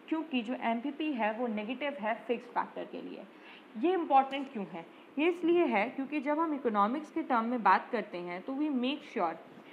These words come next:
कि हम यहाँ पर केवल इस चीज़ को नहीं देखते हैं कि maximum production ले सकें। हमारा जो main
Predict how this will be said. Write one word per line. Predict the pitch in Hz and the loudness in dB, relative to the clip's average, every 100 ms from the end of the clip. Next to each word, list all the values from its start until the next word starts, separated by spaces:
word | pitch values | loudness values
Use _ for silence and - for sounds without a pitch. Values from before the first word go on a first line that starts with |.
| - - | -20 -4
कि | 349 | -2
हम | 294 320 | 4 2
यहाँ | 349 311 320 330 | 4 4 4 4
पर | 320 | -2
केवल | 320 247 233 233 - | -2 -6 4 4 4
इस | 262 - | -6 -10
चीज़ | 311 311 - | -6 -6 -4
को | |
नहीं | 294 311 | -4 -2
देखते | 294 254 247 | -2 -4 -4
हैं | 254 | -4
कि | 262 | -2
maximum | 254 214 214 - 294 | -2 0 0 -2 -4
production | 311 247 214 208 - 262 | -4 -2 0 -2 -2 -4
ले | 208 | -4
सकें। | 175 - 156 156 - - - - | -6 -10 -12 -16 -18 -20 -20 -4
हमारा | 247 226 226 311 | 0 4 6 4
जो | 339 302 | 0 -2
main | 233 285 | -2 -4